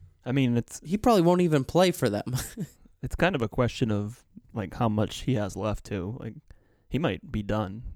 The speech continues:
Speaker 1: You never know, but, yeah.
Speaker 2: Yeah, I mean, he'll get paid the rest of this year, and I think he has money owed to him next year, and then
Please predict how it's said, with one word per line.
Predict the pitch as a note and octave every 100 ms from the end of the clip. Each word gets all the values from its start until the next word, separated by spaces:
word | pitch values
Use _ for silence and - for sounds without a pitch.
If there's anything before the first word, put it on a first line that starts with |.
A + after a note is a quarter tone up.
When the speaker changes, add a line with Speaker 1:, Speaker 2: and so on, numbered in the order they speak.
| -
Speaker 1:
You | A#2
never | A2+ F#2+
know, | G#2 F#2 - -
but, | G2 - _ _ _ _ _ _ -
yeah. | G2 A#2 _
Speaker 2:
Yeah, | G#2+ C#3+ D#3+ -
I | A2+
mean, | A2+ G#2+
he'll | C3 C3+
get | -
paid | - C#3 C#3
the | A#2+
rest | C#3 -
of | C3
this | C3+ -
year, | D3 D#3+ D#3+
and | B2 G#2+ G#2+ -
I |
think | - F3+ F#3+
he | C3+
has | A2+
money | A#2+ A#2+ B2+
owed | A#2+ B2+ C3
to | A#2+
him | A2
next | B2 - G#2+
year, | G#2+
and | A2 A2+
then | - A2+